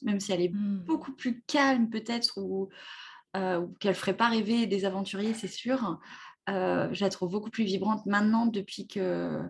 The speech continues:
Speaker 1: que ça, c'est une constante. Vraiment une constante. Même d'ailleurs, euh, dans les personnes, euh,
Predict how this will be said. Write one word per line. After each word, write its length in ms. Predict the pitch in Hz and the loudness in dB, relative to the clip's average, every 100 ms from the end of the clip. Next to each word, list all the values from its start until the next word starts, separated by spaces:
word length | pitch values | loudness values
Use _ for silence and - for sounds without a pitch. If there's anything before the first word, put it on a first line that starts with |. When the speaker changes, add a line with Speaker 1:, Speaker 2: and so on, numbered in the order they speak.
| - - - _ | -10 -20 -20 _
Speaker 1:
que 100 | 214 | 0
ça, 160 | 202 240 | 2 2
c'est 260 | 214 - | 0 0
une 140 | 196 - | -2 -2
constante. 680 | 240 226 - 185 - - - _ _ _ 180 | 0 2 2 0 0 -4 -8 _ _ _ -6
Vraiment 520 | 190 220 214 220 220 | 2 4 4 4 2
une 100 | 196 | 0
constante. 440 | 202 202 - - - | -4 -2 0 0 6
Même 260 | 247 302 | 8 10
d'ailleurs, 500 | 269 240 262 254 220 | 8 6 4 4 2
euh, 280 | 196 190 190 190 _ - - - _ | 0 0 -2 -6 _ -20 -20 -20 _
dans 100 | 214 | 2
les 120 | 196 | 2
personnes, 460 | 196 208 - 233 214 | 0 -4 -2 0 0
euh, 680 | 185 180 180 180 180 180 | 0 -2 0 2 0 -2